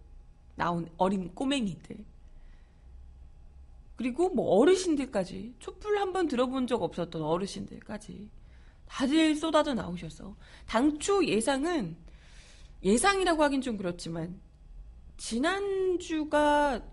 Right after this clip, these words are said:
이만, 뭐, 삼만 이렇게 이제 추산을 한다고 하잖아요. 지난, 아, 지지난주. 그래서 사실 그때도 그렇게 많이 모일 줄 몰랐거든요. 근데 그때 한 이, 삼만이면 "우리 십만 한번 가보자"라고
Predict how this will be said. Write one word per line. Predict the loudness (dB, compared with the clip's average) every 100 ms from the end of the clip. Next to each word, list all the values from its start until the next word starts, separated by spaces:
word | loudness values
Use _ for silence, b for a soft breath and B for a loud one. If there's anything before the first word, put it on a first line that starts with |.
| -8
이만, | -4 0 2 2 2 0
뭐, | -2 -4
삼만 | -2 0 2 0
이렇게 | -4 -2 0 0 -4 -16
이제 | -10 -8 -10 -14
추산을 | -2 0 0 -2
한다고 | -2 -2 -2
하잖아요. | -4 -2 -4 -6 -10
지난, | -12 -12 -12
아, | -6
지지난주. | 0 2 0 -4 -8 -16 -18 -20 b b b b b -4
그래서 | -2 0 0 0 B B B B
사실 | -2 -2
그때도 | 0 4 6 6 4 2 -8 -20 2
그렇게 | 4 6
많이 | 4 4
모일 | 4 2 0
줄 | -2
몰랐거든요. | 0 -2 -2 -12 -12 -14 -16 -12
근데 | -4 0 0 -2 B B B B -6
그때 | -4 2
한 | 4 4
이, | 2
삼만이면 | 2 2 2 0 -2 -4
"우리 | -4 -4
십만 | -4 2 2 2
한번 | 0 -2
가보자"라고 | -4 -6 -6 -6 -10 -12 -14 -10 -4 -2 0 -2